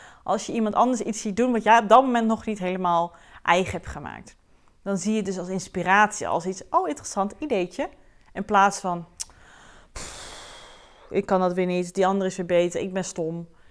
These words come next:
Even heel kortweg gezegd, hè. Het is jezelf daarin trainen om anders te kijken naar anderen. In gedrag wat jij tof vindt aan hun.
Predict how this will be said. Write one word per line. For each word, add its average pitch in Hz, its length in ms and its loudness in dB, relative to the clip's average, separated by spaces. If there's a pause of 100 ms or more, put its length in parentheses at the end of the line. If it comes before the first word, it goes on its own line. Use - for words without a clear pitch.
(160)
Even 170 180 -14
heel 170 140 -8
kortweg - 360 -12
gezegd, - 340 -16
hè. 196 120 -12 (1800)
Het 190 160 -10
is 233 60 -4
jezelf 233 260 0
daarin 220 360 0
trainen 302 560 4
om 202 200 -2
anders 254 440 4
te 214 80 -8
kijken 214 380 0
naar 185 100 -2
anderen. 262 440 2 (580)
In 196 120 -6
gedrag 196 300 -2
wat 196 140 -6
jij 170 220 0
tof 240 220 0
vindt 208 160 -4
aan 180 100 -4
hun. 247 340 -4